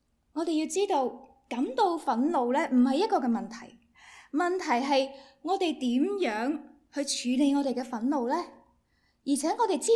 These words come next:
唔知我哋嘅憤怒係喺邊度嚟嘅呢？我哋嬲得啱唔啱呢？我哋係咪嬲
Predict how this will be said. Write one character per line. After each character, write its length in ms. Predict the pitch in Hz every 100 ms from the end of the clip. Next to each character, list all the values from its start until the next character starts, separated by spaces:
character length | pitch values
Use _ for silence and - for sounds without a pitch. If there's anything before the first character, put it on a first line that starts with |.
| 403
唔 80 |
知 140 | 233 381
我 140 | 370
哋 80 | 285
嘅 100 | 262
憤 200 | 294 247
怒 140 | 294 330
係 220 | 262 240
喺 180 | 254 254
邊 220 | 381 403
度 160 | 349
嚟 60 | 240
嘅 240 | 175 160
呢？ 160 | 233 320 - - _ _ - -
我 60 |
哋 120 | 381 320
嬲 200 | 427 440
得 80 |
啱 260 | 453 403 415
唔 80 | 247 240
啱 240 | 285 359 381
呢？ 80 | 403 403 - - - -
我 100 | 415
哋 80 | 392
係 140 | 339
咪 120 | 330
嬲 60 | 320